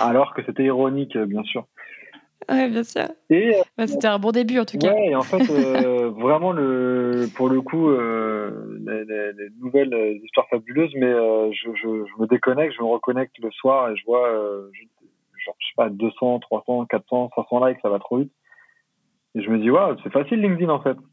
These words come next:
Speaker 1: Euh, il suffit juste de poster une
Speaker 2: <laughs>
Speaker 1: connerie et tout le monde tombe dedans. » Et, euh, et je,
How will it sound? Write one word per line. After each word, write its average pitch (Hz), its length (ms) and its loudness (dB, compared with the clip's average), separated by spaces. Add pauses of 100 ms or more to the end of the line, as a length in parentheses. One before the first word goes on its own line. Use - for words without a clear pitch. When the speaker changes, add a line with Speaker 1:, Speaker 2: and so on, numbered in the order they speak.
(180)
Speaker 1:
Euh, 110 420 0
il 104 60 -10
suffit 127 160 -6
juste 135 120 2
de 131 40 4
poster 135 320 2
une 123 60 0
Speaker 2:
<laughs> - 20 -10
Speaker 1:
connerie 131 300 4
et - 60 0
tout 147 100 -6
le 143 40 -2
monde 139 140 -2
tombe 135 160 0
dedans. » 139 320 2
Et, 131 260 4
euh, 113 680 2 (160)
et 117 60 -4
je, - 180 0